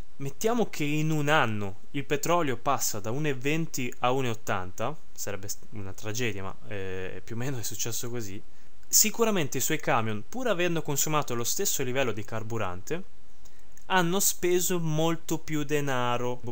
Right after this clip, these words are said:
nelle pompe di benzina, perché semplicemente la benzina costa di più. Se Bartolini ha fatto quell'investimento nel mercato finanziario,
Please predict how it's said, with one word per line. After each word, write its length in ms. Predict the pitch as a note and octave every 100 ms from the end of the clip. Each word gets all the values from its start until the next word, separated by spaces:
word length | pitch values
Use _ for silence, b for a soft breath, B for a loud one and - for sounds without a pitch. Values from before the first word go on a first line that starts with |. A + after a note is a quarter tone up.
| A2+
nelle 420 | A#2 A2+ A2 G#2+
pompe 380 | - A2+ G#2+ A2
di 120 | G#2
benzina, 600 | G#2 G#2 G2 F#2+ F#2 F#2+ - - - - -
perché 520 | G3+ F#3 - C#3+ -
semplicemente 600 | - B2+ D3 D3+ C3 D#3
la 100 | C3
benzina 580 | A2+ B2+ A#2+ A#2 A2+ C#3 -
costa 320 | - A#2 -
di 120 | G#2+ B2
più. 200 | F#3 A#2+ - -
Se 240 | - -
Bartolini 640 | A3+ D#3+ - C3+ E3+ E3 A2+ -
ha 80 | G#2+
fatto 400 | - D#3+ - B2+
quell'investimento 1120 | - B2 A#2 A#2 A2+ - B2+ C#3 A2 G#2 F#2 - -
nel 140 | - A2
mercato 400 | G#2+ - D3+ B2
finanziario, 840 | - A2 G#2+ G#2 G2+ F2 F#2 B2+